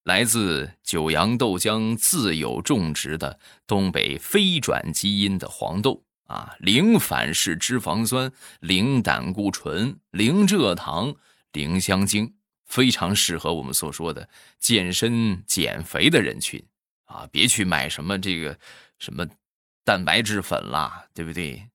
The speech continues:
你就喝点豆浆，它不香吗？是不是？营养又健康啊！而且呢，这个区别于我们所说牛奶的这个动物蛋白，那么豆浆的植物蛋白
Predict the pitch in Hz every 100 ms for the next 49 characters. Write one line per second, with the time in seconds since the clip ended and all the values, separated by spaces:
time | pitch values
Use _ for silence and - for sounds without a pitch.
0 | - 123 151 208 214 233 147 127 170 127
1 | 180 180 - 147 185 - 104 92 90 71
2 | 69 - 98 92 87 80 _ _ _ 113
3 | 120 139 92 90 95 - 85 78 - 69
4 | - _ _ _ 104 160 160 _ _ _
5 | _ _ - 190 - 120 147 - 123 117
6 | 107 98 90 - - 220 131 160 143 135
7 | 80 85 107 76 - 110 107 92 110 220
8 | 123 69 - 85 90 90 - 240 107 69
9 | - 78 78 - 57 - _ - - 113
10 | 110 101 92 - - 180 120 156 160 120
11 | 87 - 104 226 170 92 73 71 52 -
12 | -